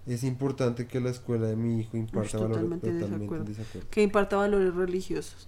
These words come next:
Speaker 1: Sí.
Speaker 2: Digamos, ¿a ti no te parece muy videoso esa idea de que si uno no es religioso, uno no tiene moral?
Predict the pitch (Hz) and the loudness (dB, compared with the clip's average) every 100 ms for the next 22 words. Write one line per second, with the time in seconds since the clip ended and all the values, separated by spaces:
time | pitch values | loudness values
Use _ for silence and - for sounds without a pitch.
0 | - - - 220 220 220 233 220 202 214 | -16 -12 2 4 4 2 4 4 4 2
1 | 214 202 196 196 208 208 202 185 185 180 | 2 2 2 4 4 4 4 2 0 -6
2 | - 190 185 180 180 185 180 185 196 190 | -4 -4 -2 -2 0 -2 -2 -2 2 2
3 | 180 - 190 185 185 180 180 190 190 180 | 2 0 2 2 2 0 0 0 0 0
4 | 180 180 180 175 160 - 185 180 180 185 | 0 0 -2 -4 -6 -2 0 0 -2 -4
5 | 180 | -6